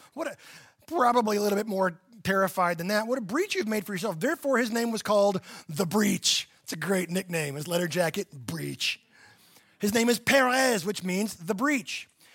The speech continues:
Afterward, his brother came out with the scarlet thread on his hand, and his name was Red. <laughs> 'Cause he had a red thing on his, Red. What's happening? God is saying, "I make promises, they don't fail.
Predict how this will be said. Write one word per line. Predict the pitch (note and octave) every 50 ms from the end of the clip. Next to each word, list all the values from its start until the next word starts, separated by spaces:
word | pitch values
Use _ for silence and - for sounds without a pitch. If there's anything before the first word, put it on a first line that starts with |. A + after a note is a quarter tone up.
| - - - - -
Afterward, | G#3+ B3+ C#4 - - A#3 A3
his | G#3 F3+
brother | E3 A3+ A#3 A3+ G#3+
came | - G3+ G3+ G3+
out | G3+ F#3+ G3 G3 F#3+
with | F#3 F3+
the | - E3+
scarlet | - - - A3 A3 A3+ A3 A3 G3+ -
thread | G3+ G3+ G3 G3
on | F#3 F#3 F3+
his | E3 -
hand, | F3+ F3+ F3+ F3 E3+ - - - -
and | D#3 D3+
his | D#3+ B3 C#4 G3+ F#3
name | G3 G3+ G#3+ G3+ F#3
was | F#3 F#3+ F#3 F3+ - - _ _ _ _ _ _
Red. | A#2+ B2+ D3 C#3+ C3+ C3+ C#3 C#3+ B2+ - _ _ _ _ _ _ _ -
<laughs> | C#3+ - - D3+ C#3 - C#3+ - - - _ _ _ - - - - -
'Cause | - - -
he | D4+ F#4+ G4+ - A4
had | G#4+
a | E4 D4
red | C#4 C4 C#4 C#4+ C#4+ -
thing | D#4+ E4 E4 C#4+
on | A#3+
his, | G#3+ F#3+ E3+ - - - - - -
Red. | - D#3 E3+ F#3+ F#3 F#3 F#3 F#3+ F#3 - - - - - - _ _ _ _ _ _ _ _ _ _ _ _ _ _
What's | - G3 G#3 G3+ -
happening? | F#3+ F#3+ F#3+ - D#3 C#3+ A#2+ A2+ A2 G2 _ _ _ _ _ _ _ _ _ _ _ _ _ _ _ _ _ _ _ _ - - - - _ _ _ C#3 C#3
God | C#3 C3+ C#3 C#3+ D3 D3+
is | D3 C3+ -
saying, | - - D#3+ C#3+ C3+ B2+ A#2+ - _ -
"I | - C#3 D3 D3+ D3+ D3+
make | D3 C#3+ C#3 C#3 C#3 C3+ _ _
promises, | - - D#3 C#3+ D3+ D#3 D3+ D3 - - D3+ D3+ D3 B2+ C3 A#2+
they | C#3+ C3+ C3+ C3+ C#3
don't | C3 - C3+ B2 C3 C3 -
fail. | - - B2 A2+ G#2+ G#2 G2 F#2 -